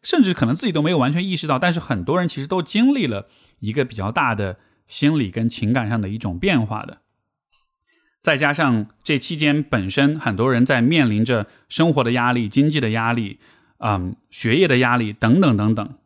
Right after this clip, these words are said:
所以它会让我们更加的疲劳，会让我们更加的无力，会更加的没有能量，对于未来也缺少像原来那样的那种充满热情跟好奇的那种动力。啊，所以很多人可能在跨年的时候才想着要重启自己，因为大家其实都有很切身的体会，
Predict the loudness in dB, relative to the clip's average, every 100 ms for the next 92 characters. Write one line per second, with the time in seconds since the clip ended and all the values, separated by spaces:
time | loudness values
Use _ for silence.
0 | -8 0 2 4 4 4 4 2 2 2
1 | 4 2 -2 -6 -4 -2 -2 -4 -2 2
2 | 2 2 2 2 2 -2 -4 -4 -4 -6
3 | -8 _ _ _ -2 2 4 4 4 2
4 | 2 2 2 2 0 0 -2 -4 -8 -2
5 | 0 2 0 0 -2 -6 -2 0 0 -2
6 | -6 _ _ _ _ -2 0 2 2 4
7 | 4 4 4 2 2 -2 -4 -8 0 2
8 | 2 2 2 2 2 0 0 2 0 0
9 | -4 0 2 2 0 2 4 2 0 -10
10 | _ _ _ _ _ 0 2 2 -2 -4
11 | 2 4 4 2 0 0 0 -2 0 0
12 | 0 -2 -4 -4 -4 -2 -2 -2 -2 -2
13 | 0 0 -2 -8 -10 -10 -8 0 2 2
14 | 0 -2 -2 -6 -2 0 0 0 -4 -4
15 | -2 0 -2 -4 -12 -12 -8 -4 -4